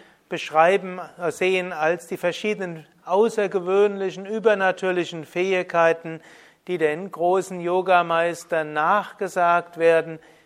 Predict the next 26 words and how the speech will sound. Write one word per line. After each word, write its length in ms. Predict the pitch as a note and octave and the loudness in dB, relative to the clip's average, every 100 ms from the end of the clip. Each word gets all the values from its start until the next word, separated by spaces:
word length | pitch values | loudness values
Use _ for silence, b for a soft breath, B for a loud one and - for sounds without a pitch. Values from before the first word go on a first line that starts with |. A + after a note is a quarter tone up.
| b | b
die 120 | F3 D#3+ | -10 -6
sie 240 | D#3 D3+ | -4 -6
vielleicht 580 | - D#3+ D3+ E3+ E3 F3 | -4 2 4 2 -2 -6
auch 320 | D#3+ D3+ - | -2 -2 -4
besitzen, 840 | - D#3 G3 G3+ - - F#3 F3+ - b b _ | -12 -2 -2 -2 -8 -12 -12 -14 -18 b b _
aber 440 | - D#3 D#3 D#3+ D#3 | -4 0 0 -2 -10
so 300 | _ F3+ E3+ | _ -8 -6
ganz 400 | E3 F3 F3 - | -4 -4 -6 -12
genau 640 | - F3 D3+ D3 D#3 E3 - b b b - | -8 -4 0 2 2 -2 -10 b b b -2
weiß 400 | D3+ D#3 D#3 - | 2 2 0 -6
man 200 | D#3+ D3 | -6 -2
das 360 | C#3+ C#3 - D#3+ | -4 -6 -18 -6
letztlich 800 | D#3 D3+ - - D#3 D#3+ - - _ _ | -4 -4 -8 -8 -6 -6 -10 -20 _ _
nicht. 500 | D3+ D3 A#2 - - E3+ G3+ F#3+ _ b b b b b b _ | -6 -4 -6 -12 -20 -16 -16 -16 _ b b b b b b _
In, 340 | D#3 D#3 D#3+ D3+ b b b _ _ _ _ _ _ _ - | -10 -8 -12 -16 b b b _ _ _ _ _ _ _ -4
gut, 260 | G3 - | -2 0
wenn 140 | F3 E3+ | 0 0
man 180 | E3+ F#3 | 0 -2
in 180 | G3+ | -6
Indien 280 | G3 G3+ F3+ | -6 -6 0
war, 360 | E3+ F3 F#3+ G3+ | 4 6 6 4
also 160 | E3+ | -2
es, 260 | F#3 G3 - | -4 -6 -14
in 180 | D3+ F#3 | -16 -10
Indien 400 | G3 F#3+ F#3+ F3 | -8 -6 -6 0
werden, 380 | E3+ E3+ F3 | 0 0 -6